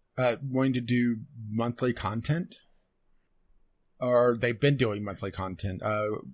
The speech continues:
what we can reveal is that Faeria's next card expansion will come at the same time as the Buy to Play relaunch th-, early this summer. And from then on, they'll be, uh, uh, releasing a new content every single month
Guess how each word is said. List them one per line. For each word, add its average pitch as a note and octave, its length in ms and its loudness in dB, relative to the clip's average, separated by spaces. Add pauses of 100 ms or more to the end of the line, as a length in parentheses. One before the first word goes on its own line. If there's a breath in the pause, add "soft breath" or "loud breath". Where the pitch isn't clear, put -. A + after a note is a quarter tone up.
(280)
what C#3 140 -2
we D3+ 80 4
can E3 240 4
reveal C3 400 6
is A2+ 100 4
that A2+ 300 -2
Faeria's C3+ 460 2
next B2+ 200 -2
card B2+ 240 2
expansion A#2 400 0
will A2 80 2
come A2 340 -2
at G#2 100 -6
the G#2 60 -10
same A2+ 220 0
time G#2+ 300 -2 (200)
as G#2+ 340 -2
the G#2 100 -6
Buy G#2 220 0
to G#2 80 -2
Play G#2+ 220 -2
relaunch F#2 580 -4
th-, G2 200 -10
early A#2 240 2
this G#2 220 0
summer. F#2 420 -4 (640)
And A2+ 100 -6
from B2 180 4
then C3+ 200 4
on, A#2+ 360 0
they'll A2 180 0
be, A2 320 -2
uh, A2+ 160 0 (360)
uh, G#2+ 260 0 (200)
releasing A#2+ 640 2
a - 60 -6
new C3 180 4
content A#2 540 0
every A2+ 240 -2
single G#2 280 0
month G2 380 -8